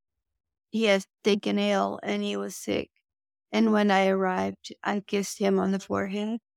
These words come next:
and he didn't acknowledge me being there. And that was it. I never had a relationship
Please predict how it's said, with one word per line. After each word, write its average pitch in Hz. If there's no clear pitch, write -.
and 214
he 233
didn't 220
acknowledge 226
me 254
being 233
there. 233
And 233
that 262
was 254
it. 156
I 262
never 262
had 285
a 147
relationship 262